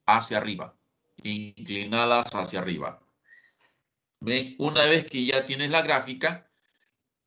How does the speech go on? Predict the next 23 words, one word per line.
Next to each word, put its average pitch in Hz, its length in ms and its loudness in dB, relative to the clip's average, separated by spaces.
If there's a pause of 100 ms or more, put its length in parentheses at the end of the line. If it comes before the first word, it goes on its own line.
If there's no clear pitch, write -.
(100)
ahora 110 380 2
dices, 127 600 -4 (340)
"Voy 113 220 -4
a 120 40 2
hallar 120 200 0
el 156 140 -2
área", 143 440 0 (440)
pero 123 180 4
¿hasta 147 180 0
dónde? 131 460 -2 (320)
Acá 123 680 -4
te 123 140 -2
dice, 107 380 -4
desde 98 340 -2
cero 190 380 2
hasta 120 320 -2
cuatro. - 400 0
Desde 95 260 -2
cero 143 360 2
el 147 100 0
origen 156 600 0
hasta 107 320 2
cuatro. - 460 -2